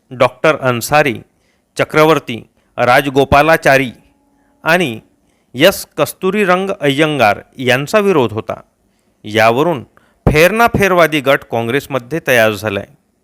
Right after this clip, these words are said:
त्यांच्यात प्रचंड वाद सुरू झाला.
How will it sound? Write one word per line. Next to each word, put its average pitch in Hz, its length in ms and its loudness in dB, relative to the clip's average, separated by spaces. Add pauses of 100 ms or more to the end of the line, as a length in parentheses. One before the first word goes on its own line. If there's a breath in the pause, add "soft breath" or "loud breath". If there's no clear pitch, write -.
(960)
त्यांच्यात 117 340 0 (140)
प्रचंड 151 480 0
वाद 113 260 4
सुरू 143 400 -6
झाला. 117 320 -8